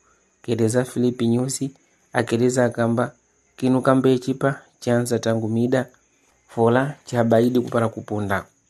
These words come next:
Nyusi kijuisano vya kitajiwa na luza kuwa kamba kutoa kuwepo sheria ya kukabiliana na vinu kamba hivi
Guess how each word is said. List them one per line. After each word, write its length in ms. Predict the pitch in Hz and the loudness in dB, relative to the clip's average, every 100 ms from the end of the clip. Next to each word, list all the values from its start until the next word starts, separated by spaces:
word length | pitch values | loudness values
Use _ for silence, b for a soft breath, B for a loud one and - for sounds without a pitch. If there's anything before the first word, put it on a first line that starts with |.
| - | -6
Nyusi 380 | 113 120 - 135 | -2 -2 -2 -2
kijuisano 680 | 135 113 117 - 117 123 | -2 -2 0 0 0 0
vya 160 | 120 117 | 0 -2
kitajiwa 480 | 120 120 117 127 123 | -4 -4 -2 0 0
na 140 | 117 | 0
luza 420 | 117 117 113 120 b b b - | 0 0 0 0 b b b -6
kuwa 200 | - 123 | -2 0
kamba 360 | 127 123 135 | 0 0 -2
kutoa 360 | 139 117 131 135 | -4 -2 0 2
kuwepo 320 | 127 127 127 | 2 0 -2
sheria 440 | 117 127 127 127 123 | -2 0 2 2 4
ya 140 | 120 | 2
kukabiliana 640 | 117 - 127 123 120 123 | 0 -2 0 2 2 2
na 100 | 123 | 0
vinu 260 | 117 120 120 | 0 0 -2
kamba 300 | 113 120 117 | -2 -2 0
hivi 340 | 117 120 131 | -2 -2 -6